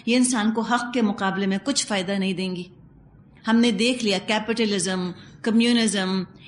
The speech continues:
equality of women और कौन कौन से फितने जो हैं वो उठे हैं इंसानों के जहनों ने जिनको पैदा किया, और सेकुलरिज्म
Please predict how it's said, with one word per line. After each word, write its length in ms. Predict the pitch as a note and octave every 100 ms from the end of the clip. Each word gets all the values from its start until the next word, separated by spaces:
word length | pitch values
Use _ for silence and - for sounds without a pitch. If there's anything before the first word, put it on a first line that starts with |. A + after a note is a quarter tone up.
| -
equality 580 | A#3+ A#3 A3 A3+ A3+ A#3
of 120 | A3+ G#3+
women 380 | F3+ G#3+ A3 G3 F#3+ F#3+ - - - - -
और 200 | B3+ D4
कौन 320 | D4 B3+ C#4+ C4+
कौन 260 | B3+ C4+
से 160 | C#4 D4+
फितने 360 | C#4+ - A#3 A3+
जो 100 | A#3
हैं 140 | G#3+
वो 140 | G3 G3+
उठे 220 | G3 A3+
हैं 160 | A3+
इंसानों 400 | G#3+ G#3+ F#3 G3
के 120 | G3+ G3+
जहनों 280 | G3 G3+ G#3+
ने 100 | G#3
जिनको 280 | F#3+ F#3 G3
पैदा 300 | F#3 F3+ F#3+
किया, 260 | F#3+ F3 - - - - - - - -
और 80 | A3
सेकुलरिज्म 920 | - B3 B3+ B3 A#3 G#3 G#3 G3+ G3